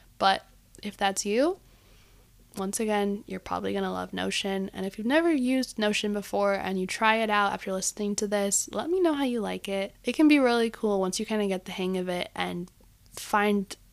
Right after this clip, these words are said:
the way that you like to use it and the way that you like to organize your things, and just make it your own, right? So you can start from someone else's template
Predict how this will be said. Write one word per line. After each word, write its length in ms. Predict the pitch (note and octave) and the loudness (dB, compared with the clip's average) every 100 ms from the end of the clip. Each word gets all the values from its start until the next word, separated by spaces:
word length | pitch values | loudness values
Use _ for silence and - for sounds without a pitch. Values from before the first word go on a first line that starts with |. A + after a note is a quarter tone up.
| - | -12
the 160 | G#3 | -8
way 360 | G3 F#3 F3 F3+ | -6 -4 -4 -4
that 160 | F3+ F3+ | -6 -6
you 240 | F#3 G#3 | -2 2
like 240 | A#3+ A#3+ | 2 0
to 140 | - A#3+ | -4 -4
use 320 | F#3+ F3+ F#3+ | -2 -2 -2
it 280 | G#3+ B3 A#3+ - - - - - | 0 -2 -4 -16 -20 -20 -20 -8
and 280 | F#3+ F3+ F3+ | -4 -4 -4
the 60 | |
way 200 | F#3+ F#3+ | -4 -4
that 100 | F#3 | -4
you 260 | F3+ G3 G#3+ | -4 0 2
like 200 | G3 F#3+ | 2 -2
to 80 | G3+ | -4
organize 540 | F#3 G3 G3 F#3+ F#3+ | -4 -2 0 0 -2
your 120 | F#3 | -4
things, 600 | F#3 E3+ F3+ A3 D4 - - - - - - - - | -6 -6 -2 0 0 -2 -6 -20 -20 -20 -20 -20 -4
and 260 | G3+ G3+ A3 | 0 0 0
just 140 | C#4+ | 4
make 200 | D#4+ D#4+ | 4 4
it 40 | |
your 200 | C#4+ C4+ | 0 0
own, 320 | - C4 F#3+ F3+ | 2 2 0 -2
right? 320 | F3+ A3+ A#3 | -4 -6 -2
So 140 | - | 0
you 100 | G3+ | 0
can 140 | G#3 G#3 | 0 0
start 280 | - G3 | 2 0
from 140 | - A3 | 0 -4
someone 260 | A3 G#3 | 0 0
else's 360 | G3 F#3+ - F#3 | 0 -2 -4 -6
template 580 | - F#3 F#3+ F#3+ F3+ | -6 -8 -6 -6 -4